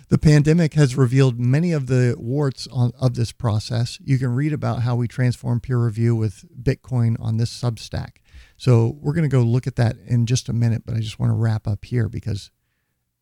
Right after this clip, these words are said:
what we're going through here, the opportunity here for humanity is to decentralize. It, it's happening with the money.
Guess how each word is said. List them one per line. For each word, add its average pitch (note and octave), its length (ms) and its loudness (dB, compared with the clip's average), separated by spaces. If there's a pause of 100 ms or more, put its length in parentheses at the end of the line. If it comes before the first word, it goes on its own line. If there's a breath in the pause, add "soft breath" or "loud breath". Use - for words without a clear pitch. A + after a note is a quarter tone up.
(400)
what B2+ 240 -4
we're C3+ 100 2
going B2+ 420 4
through - 440 -10 (180)
here, A#2 280 -6
the A#2+ 160 2
opportunity B2 680 0
here A2+ 180 0
for A2 160 -8
humanity A2 760 -2
is G#2 260 -4
to G#2 360 -2 (300)
decentralize. A2+ 1040 -6 (320)
It, - 180 -12
it's - 340 -6
happening A2+ 460 -6
with G2+ 140 -6
the - 60 -4
money. B2 440 -2